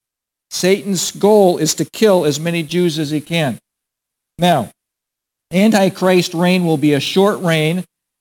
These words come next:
It'll be a three and a half year period of time. The tribulation period will be seven years, but his ascent will be slow. He is a little horn.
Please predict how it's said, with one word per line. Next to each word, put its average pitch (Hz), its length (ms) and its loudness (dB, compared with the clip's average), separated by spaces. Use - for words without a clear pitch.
It'll 160 160 -4
be 160 140 2
a 139 40 0
three 202 340 0
and 220 80 0
a 202 60 2
half 190 440 -2
year 175 160 2
period 175 300 -2
of 165 100 -4
time. 180 180 -2
The 139 80 -4
tribulation 196 720 0
period 180 260 2
will 170 160 2
be 196 120 -4
seven 190 420 -2
years, 147 480 0
but 143 140 0
his 202 260 2
ascent 220 760 0
will 185 120 0
be 175 160 -2
slow. 196 360 0
He 165 160 0
is 151 140 -4
a 160 180 -2
little 214 560 0
horn. 143 380 -2